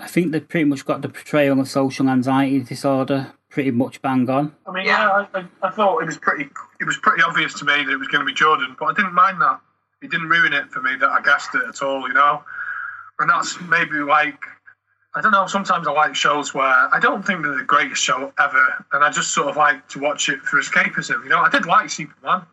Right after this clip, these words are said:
Speaker 2: I was, but it, I wasn't wowed like I was with WandaVision, you know. I thought WandaVision was <clears throat> incredibly intelligent with the way that it was written,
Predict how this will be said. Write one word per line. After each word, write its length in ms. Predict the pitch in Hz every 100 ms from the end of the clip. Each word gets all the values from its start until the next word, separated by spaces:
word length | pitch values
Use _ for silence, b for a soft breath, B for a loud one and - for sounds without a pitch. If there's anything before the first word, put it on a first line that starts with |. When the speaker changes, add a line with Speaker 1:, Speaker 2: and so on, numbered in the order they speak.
| -
Speaker 2:
I 60 | 151
was, 340 | 180 165 - _ B B B B -
but 100 | 147
it, 60 | 147 -
I 80 | 151
wasn't 340 | 175 165 156
wowed 420 | 139 151 156 151
like 240 | 135 131 139
I 20 |
was 180 | 139 143
with 120 | 143
WandaVision, 580 | 147 143 143 131 123 123
you 60 |
know. 240 | 139 139 135
I 80 | 143
thought 280 | 143 135
WandaVision 520 | 131 139 139 139 135 131
was 320 | 123 - - B B B B B -
<clears throat> 520 | - - - 151 147 _
incredibly 680 | 135 - 165 151 143 135
intelligent 640 | 123 - 143 139 135 131 -
with 100 | 120
the 80 | 123
way 220 | 131 131
that 100 | 135
it 100 | 123
was 140 | 113
written, 420 | 117 135 117 120